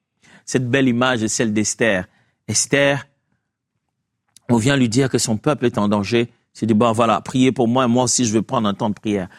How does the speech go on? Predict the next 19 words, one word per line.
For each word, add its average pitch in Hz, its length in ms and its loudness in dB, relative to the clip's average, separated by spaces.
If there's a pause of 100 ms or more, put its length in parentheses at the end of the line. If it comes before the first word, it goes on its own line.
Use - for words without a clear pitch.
(160)
Elle 92 100 -10
prend 135 180 -4
un 131 80 -2
temps 120 160 -2
de 110 80 2
prière, 101 360 -4
elle 92 120 -6
jeûne, 104 320 -4 (300)
elle - 80 -20
se - 100 -6
parfume. 98 580 -6 (280)
C'est 107 160 -4
dit, « 123 120 4
Je 120 120 0
dois 131 320 0
m'approcher 110 540 -2
auprès 104 180 -6
du 95 80 -8
roi. 80 260 -14